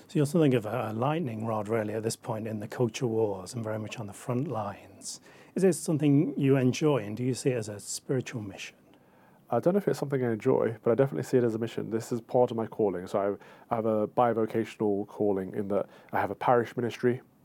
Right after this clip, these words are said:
Speaker 2: which is lovely, very humbling, uh, very real, real people with real issues. And then I have my media ministry, where I've been gifted a platform to speak truth and to proclaim the gospel. And I, I,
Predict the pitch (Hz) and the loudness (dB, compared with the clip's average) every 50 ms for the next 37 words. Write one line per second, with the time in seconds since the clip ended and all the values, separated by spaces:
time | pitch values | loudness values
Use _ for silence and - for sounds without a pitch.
0 | - - - - - - 101 - 104 95 - - - - - 117 117 110 - 101 | -20 -20 -20 -14 -8 -8 -6 -4 -6 -6 -6 -10 -16 -8 0 2 2 2 2 0
1 | 104 98 101 - 113 107 107 101 - 110 104 104 104 104 104 101 98 98 101 101 | -6 -6 -2 0 0 0 0 0 -2 -4 -4 -2 -2 0 0 0 0 -4 -8 -14
2 | - - - - - _ 104 101 98 95 98 - - 110 104 98 95 92 107 110 | -18 -20 -20 -20 -12 _ -2 -2 0 0 0 0 0 0 0 0 -2 0 2 2
3 | 107 107 104 104 104 113 110 120 117 113 - 113 110 - - 104 92 95 95 90 | 2 4 2 0 0 2 4 4 4 4 2 0 0 0 0 -2 -2 -2 -4 0
4 | 107 110 107 104 104 98 - - - 101 95 95 95 92 - - - - - - | 2 2 4 4 2 0 -2 -2 -2 -2 0 0 -2 -4 -8 -14 -18 -20 -20 -20
5 | - - - 117 104 110 107 104 104 - - - 104 104 104 104 101 101 - 107 | -18 -4 -4 -2 0 0 -2 -2 -4 -6 -6 -4 -2 0 0 0 -2 -4 -6 -6
6 | 101 101 104 113 127 113 110 101 95 92 90 - - - 101 87 85 - 101 95 | -4 -2 0 2 2 2 2 0 -2 -4 -6 -8 -6 -6 -6 -6 -4 -4 -4 -2
7 | 95 95 98 - 98 95 92 - - - 101 98 107 101 - - 107 104 - - | -2 -2 -2 -2 -2 -4 -6 -8 -6 -8 -6 -6 -6 -6 -2 0 -2 -2 0 -2
8 | 110 - - - - 107 101 95 95 - - - 104 98 98 104 127 - - - | -2 -2 -2 -2 -2 0 0 0 -4 -8 -6 -4 -4 -4 -4 -6 -10 -14 -20 -20
9 | - _ - - - 110 - - - 135 123 - - - - - 104 98 90 - | -20 _ -10 -4 -4 -4 -2 0 0 0 0 0 -4 -14 -14 -12 -12 -10 -10 -14
10 | - _ - - - 110 104 101 104 120 113 113 - - 107 92 - _ - - | -16 _ -10 -4 -2 -2 -2 0 0 0 0 0 -2 -4 -6 -6 -6 _ -20 -20
11 | - - - - _ - 104 104 101 101 98 101 95 95 98 95 - - - - | -20 -20 -20 -14 _ -4 -2 0 0 0 0 -2 -4 -6 -10 -12 -14 -16 -18 -20
12 | - - - _ _ _ _ - - 110 107 - | -20 -20 -20 _ _ _ _ -8 -8 -8 -6 -6